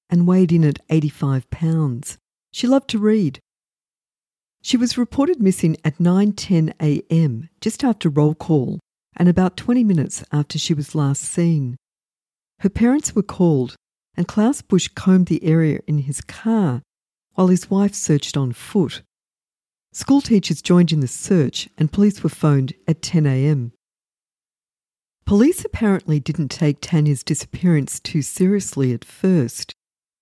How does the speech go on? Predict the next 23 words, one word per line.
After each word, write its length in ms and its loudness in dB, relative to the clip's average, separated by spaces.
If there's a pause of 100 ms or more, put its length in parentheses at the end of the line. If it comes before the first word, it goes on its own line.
(120)
They 140 2
told 360 2
Klaus 380 0
Busch 360 0
that 200 -2
they 100 2
had 220 0
three 320 -2
reports 480 -4
of 60 -6
missing 320 -2
children 760 -2
already 420 2
that 240 -4
week 440 0 (640)
and 160 2
found 300 4
that 120 0
two 200 2
were 100 2
just 220 -4
playing 280 -2
hooky. 460 -4